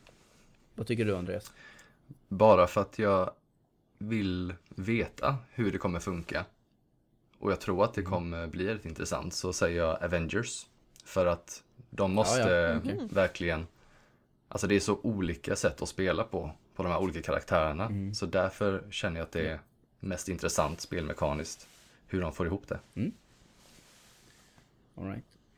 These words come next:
Speaker 1: Vilken, Andreas, du får svara direkt. Vilken värld hade du helst velat besöka eller utforska?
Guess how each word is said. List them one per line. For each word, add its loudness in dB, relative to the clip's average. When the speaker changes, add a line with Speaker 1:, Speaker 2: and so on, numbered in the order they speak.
Speaker 1:
Vilken, 2
Andreas, 0
du -4
får -12
svara 0
direkt. -2
Vilken 2
värld 2
hade -2
du -2
helst -4
velat -8
besöka -4
eller -2
utforska? -4